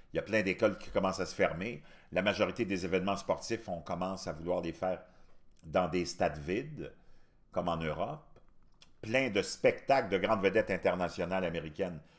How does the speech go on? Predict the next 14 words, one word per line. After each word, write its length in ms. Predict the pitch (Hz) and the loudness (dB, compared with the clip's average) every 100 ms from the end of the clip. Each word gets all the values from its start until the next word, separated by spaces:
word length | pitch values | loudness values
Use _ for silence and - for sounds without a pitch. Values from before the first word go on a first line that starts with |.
| _ | _
sont 280 | - 92 90 | -6 -4 4
annulés. 580 | 98 92 85 92 127 - - - - - - - - - - - - _ _ - - | 4 4 0 -2 -4 -10 -20 -20 -20 -20 -20 -20 -20 -20 -20 -20 -20 _ _ -20 -12
Et 60 | - | -8
ça 200 | - 95 | -4 -2
va 120 | 78 | -2
faire 280 | - 131 120 - - | -4 -8 -10 -14 -8
que 260 | 123 113 - | -6 -6 -10
se 420 | - - 107 101 - _ _ _ _ - _ _ _ _ _ _ - | -8 -6 -6 -8 -10 _ _ _ _ -20 _ _ _ _ _ _ -6
dégrader 680 | 87 95 87 78 104 147 - | 0 2 2 -2 -4 -6 -6
et 300 | 90 120 - | -4 -2 -4
se 180 | - 95 | -6 -6
multiplier, 640 | 85 73 - 78 76 127 | -6 -8 -12 -12 -10 -8
cette 220 | - 76 | -8 -12
situation-là. 760 | - - 71 - - 69 52 | -14 -12 -10 -10 -12 -14 -16